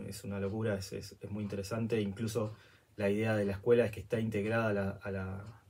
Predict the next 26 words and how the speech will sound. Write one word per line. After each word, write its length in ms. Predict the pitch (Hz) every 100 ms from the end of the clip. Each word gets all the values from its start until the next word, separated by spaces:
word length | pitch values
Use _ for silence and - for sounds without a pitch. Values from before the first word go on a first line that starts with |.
| _ -
a 60 |
la 100 | 98
sociedad, 500 | 95 107 - 104 117
digamos, 420 | 120 117 131 127
y, 200 | 104 95 - - -
y 80 | 104
desde 180 | 101 101
la 80 | 98
escuela 380 | - 117 117 107
los 120 | 98
chicos 400 | 113 107 104 -
ya 180 | 113 110
pueden, 420 | 113 110 107 110 - - -
eh, 240 | 101 98 -
hay 120 | 110
proyectos 400 | 110 101 113 123
para 200 | 110 98
generar, 560 | 98 98 101 107 117 -
eh, 500 | 107 101 95 98 101 98
proyectos 480 | 101 95 117 117 104
de, 340 | 101 95 92 - - -
como 240 | - 101 98
de 100 | 95
ley 280 | 110 117 117
en 120 | 104
el 560 | 95 92 90 90 95